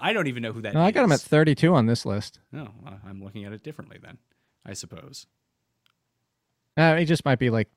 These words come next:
Speaker 2: smidge of roundups or something on different sites.
Speaker 1: Yeah. Anyway, he's been great all year. Like, he's been playable almost every single week. He's averaging, like, six catches a game. He's great.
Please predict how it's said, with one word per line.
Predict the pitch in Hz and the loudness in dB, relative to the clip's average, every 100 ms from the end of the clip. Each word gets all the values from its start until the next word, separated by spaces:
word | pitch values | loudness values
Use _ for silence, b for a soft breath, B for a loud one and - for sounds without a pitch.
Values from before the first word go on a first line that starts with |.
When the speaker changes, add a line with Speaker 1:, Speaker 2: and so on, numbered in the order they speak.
| _ | _
Speaker 2:
smidge | - - - 120 127 113 | -14 -12 -6 -2 0 2
of | 104 98 - | 0 -2 -8
roundups | 120 104 113 104 104 - | -6 -2 0 0 -2 -4
or | 101 101 | -8 -8
something | - 107 113 104 | -6 -6 -4 -6
on | 95 | -6
different | 98 98 | -6 -8
sites. | - 107 104 - _ | -4 -4 -6 -10 _
Speaker 1:
Yeah. | 110 101 - | -14 -12 -2
Anyway, | 269 247 90 76 - _ 156 151 147 _ | -2 -2 -6 -12 -18 _ -18 -18 -20 _
he's | 180 247 | -4 -2
been | 320 | -2
great | 196 170 110 | 0 0 0
all | 117 135 | 0 0
year. | 120 85 69 127 | 0 -4 -10 -2
Like, | 143 156 | 0 0
he's | 180 | -2
been | 208 | -6
playable | - 160 160 165 156 | -4 -2 0 -2 -4
almost | 131 135 127 | -4 -4 -6
every | 120 120 117 | -8 -6 -6
single | 120 110 | -6 -8
week. | 110 | -8
He's | 190 | -6
averaging, | 330 311 349 349 | -6 -6 -8 -10
like, | 285 | -10
six | - 233 - | -8 -10 -8
catches | 233 226 233 | -10 -10 -12
a | 214 | -10
game. | 170 254 - _ | -10 -10 -16 _
He's | _ | _
great. | - 190 196 | -20 -20 -20